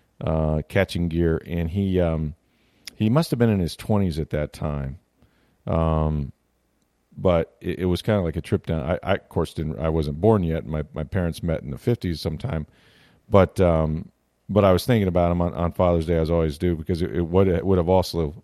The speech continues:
and it, this happened every week, year or so, or every seven years or so, but his birthday fell on Father's Day, and he would have been ninety years old.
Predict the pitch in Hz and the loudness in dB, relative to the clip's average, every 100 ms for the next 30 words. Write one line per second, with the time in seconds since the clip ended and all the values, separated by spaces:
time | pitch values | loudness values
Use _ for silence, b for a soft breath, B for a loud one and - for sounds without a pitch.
0 | - - 87 - 87 82 95 87 80 80 | -12 -6 -4 -4 -4 0 0 0 -4 -4
1 | 73 78 71 - - 85 110 - 95 117 | -4 -6 -8 -14 -10 -4 -2 -2 0 2
2 | 87 - 85 82 85 90 85 73 - 101 | 2 0 -2 0 0 -2 -2 -6 -6 -4
3 | 78 80 90 113 98 82 80 80 - B | -4 -4 -2 -2 -2 -4 -4 -4 -8 B
4 | B B B 101 92 101 95 82 - 101 | B B B -2 0 2 2 0 2 2
5 | 92 80 87 95 90 78 78 78 76 82 | 2 2 2 2 2 0 -2 -2 -2 -2
6 | 82 76 80 95 127 120 110 98 98 92 | -2 -2 -2 -2 -2 0 2 2 2 2